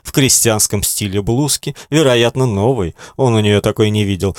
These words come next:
специально для своих курсов купила, для свиданий с Чарли,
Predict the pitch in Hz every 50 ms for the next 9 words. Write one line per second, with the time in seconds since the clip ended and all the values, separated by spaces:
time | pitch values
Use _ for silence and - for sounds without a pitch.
0 | - - - - - 190 - - 131 127 143 147 135 104 104 101 - - 104 98
1 | 98 101 101 - - - 113 113 - - 165 139 - - 139 131 - 101 92 90
2 | 90 85 - 131 135 131 143 131 - 131 120 101 98 104 104 107 110 104 95 -
3 | - - 98 98 95 104 101 127 113 -